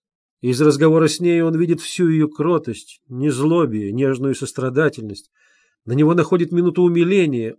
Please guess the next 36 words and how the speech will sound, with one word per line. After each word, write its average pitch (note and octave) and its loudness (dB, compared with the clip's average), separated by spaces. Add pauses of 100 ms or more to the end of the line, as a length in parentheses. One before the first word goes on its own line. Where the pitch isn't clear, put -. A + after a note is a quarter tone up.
(140)
он E3 -2
откладывает, D3 0
однако C3 -4
же, - -12
признание C#3+ -4
до B2 -6
другого B2+ -2
раза. G#2+ -8 (640)
Наступает D#3 0
новая E3 4
борьба D3 2
с D3 -2
Порфирием D3 0
и B2+ -2
с - -6
Лужиным, C#3+ 0 (340)
и B2 -6
Раскольников E3 0
опять E3 0
набирается C#3+ 2
бодрости. B2 -2 (880)
Он A#2+ 0
идет C3 0
к - -14
Соне C#3+ 2
признаваться, C3+ 0
уже B2 -4
как C3+ -4
будто D3 -2
с - -8
надеждой C#3 0
убедить C#3 -4
ее C3+ -2
в - -20
своей C#3+ -2
правдивости, B2 -6